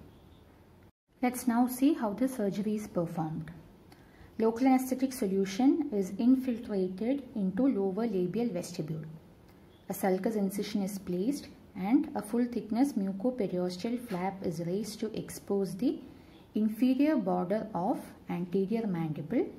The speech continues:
and mental foramen on either sides. As been already explained in the lecture on genioplasty, it is important to preserve the muscle attachment at the inferior border of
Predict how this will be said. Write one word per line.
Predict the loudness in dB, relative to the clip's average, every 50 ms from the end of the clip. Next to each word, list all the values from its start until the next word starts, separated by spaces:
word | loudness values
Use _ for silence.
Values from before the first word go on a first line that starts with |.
| -14 -8 -4
and | -2 -2 -2 0
mental | 0 0 2 0 0 0 -2 -2
foramen | -2 -2 -2 -2 -2 -2 -4 -2 0 2 2 2 2
on | 0 -2 0 2 0 0 -2
either | -4 -6 -4 -2 -2 -2 -2
sides. | -2 -4 -6 -6 -6 -6 -10 -10 -12 -16 -18 -20 -20 -20 -20 -20 -20 -20 -20 -20 -20 -20 -20 -20 -20 -20 -20 -20 -20 -20 -20 -20 -10 -6
As | -4 -2 -2 -2 4
been | 8 8 10 10 8 6 4
already | 2 0 0 0 2 2 2 2 2
explained | 0 -6 -8 -10 -4 0 0 2 6 6 6 6
in | 4 0
the | 0 0
lecture | 0 0 -2 -4 -4 -2 0 0
on | 0 0 0 0 0 0
genioplasty, | 0 0 0 0 0 0 -2 -4 -4 -4 -6 -6 -4 0 0 0 0 -2 -10 -16 -18 -20 -20 -18 -10 -6
it | 0 0
is | 0 0 2
important | 0 0 0 0 2 2 4 4 4 2 4 6 6 6 6 4 -2 -4 -4
to | -4
preserve | -4 -2 -2 -2 -2 -2 0 0 0 0 0 -4 -2
the | -2 -2 -2 -4 -8 -10 -4
muscle | -2 -2 -2 0 0 0 0 0 0 -2
attachment | -4 -2 -2 -2 -2 -4 -6 -4 -4 0 2 2 2 2 0
at | -6 -6 -2
the | -4 -2 -2
inferior | 0 -2 -2 -2 -2 -2 -2 -2 -2 -2 -2
border | -2 -2 -4 -4 -2 -4 -4 -2
of | -2 -2 -2 -4 -4